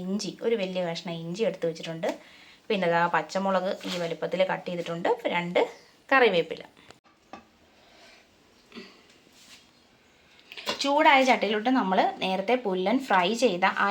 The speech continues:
എണ്ണയാട്ടോ ഒഴിച്ചു കൊടുത്തിരിക്കുന്നത്. നമ്മൾ തന്നെ നട്ടു വളർത്തിയ പച്ചമുളക് കേട്ടോ. ഇതിന് വലിപ്പം കുറവാണ്, പക്ഷെ നല്ല എരിവാ. അതുകൊണ്ട് തന്നെ നമ്മളൊരു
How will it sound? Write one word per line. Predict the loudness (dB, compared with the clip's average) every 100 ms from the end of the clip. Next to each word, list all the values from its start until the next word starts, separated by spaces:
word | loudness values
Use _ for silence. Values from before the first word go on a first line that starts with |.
| 0
എണ്ണയാട്ടോ | -2 0 0 0 0
ഒഴിച്ചു | 0 0
കൊടുത്തിരിക്കുന്നത്. | 0 0 -4 -8 -10 0 0 0 -6 _ -20 _ -4
നമ്മൾ | 0 4 4
തന്നെ | 4 2
നട്ടു | 2 2 0
വളർത്തിയ | 0 0 -2
പച്ചമുളക് | -2 -2 -2 0 2 0
കേട്ടോ. | 0 -4 -6 -8
ഇതിന് | -6 -4 -2 -2
വലിപ്പം | -2 -2 -2 -2 -8 -6
കുറവാണ്, | -2 0 -2 -4 -4
പക്ഷെ | -4 -4
നല്ല | -6 -6 -4 -4
എരിവാ. | -2 -2 -4 -6 -12 -20 -10 -4
അതുകൊണ്ട് | -2 -2 -2 -2
തന്നെ | -2
നമ്മളൊരു | -2 -4 -6 -4 -2 -4 -6